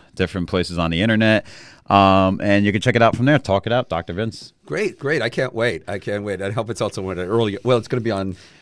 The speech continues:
Speaker 2: uh,
Speaker 1: It's gonna be
Speaker 2: anytime.
Speaker 1: access twenty-four seven.
Speaker 2: Oh my God, I can't believe this.
Speaker 1: It's
Speaker 2: That's so
Speaker 1: beautiful. It's a
Speaker 2: exciting.
Speaker 1: beautiful thing.
Speaker 2: And it's still on Sunday nights on W R H U as well. Uh, so again, uh, we're working on the kinks on that.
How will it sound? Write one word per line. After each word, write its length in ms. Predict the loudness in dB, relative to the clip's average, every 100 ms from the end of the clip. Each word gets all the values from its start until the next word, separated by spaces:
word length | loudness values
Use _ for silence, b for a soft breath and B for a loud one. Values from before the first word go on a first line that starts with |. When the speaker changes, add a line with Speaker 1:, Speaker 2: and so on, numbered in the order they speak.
| b b -6
Speaker 2:
uh, 60 |
Speaker 1:
It's 140 | -4 2
gonna 140 | 8
be 80 | 10
Speaker 2:
anytime. 180 | 10 8
Speaker 1:
access 220 | 4 4
twenty-four 420 | 4 4 4 2
seven. 380 | 2 2 2 0
Speaker 2:
Oh 240 | -2 0
my 160 | 0 -2
God, 240 | -2 -6
I 40 | -6
can't 180 | -8 -4
believe 260 | -4 -2
this. 240 | -6 -8 -4
Speaker 1:
It's 60 |
Speaker 2:
That's 140 | -4 -2
so 60 |
Speaker 1:
beautiful. 280 | 2 4 4
It's 120 | 2
a 140 | 0 0
Speaker 2:
exciting. 180 | 0
Speaker 1:
beautiful 300 | 2 2 4
thing. 360 | 6 8 6 4 -2
Speaker 2:
And 120 | -2
it's 80 | 0
still 180 | 0 0
on 160 | 0
Sunday 320 | 0 -2 0
nights 340 | 0 2 0 0
on 140 | -2
W 280 | 0 -2 -2
R 200 | 0 0
H 240 | -2 -4
U 160 | -4 -2
as 100 | -4
well. 440 | -2 -2 -2 -4 -6
Uh, 220 | -4 -4
so 420 | -6 -6 -4 -4
again, 440 | -6 -4 -4 -4 -6
uh, 160 | -8 -8
we're 160 | -8
working 280 | -6 -6 -6
on 140 | -8 -8
the 80 | -10
kinks 340 | -10 -10 -8
on 160 | -10 -10
that. 280 | -12 -14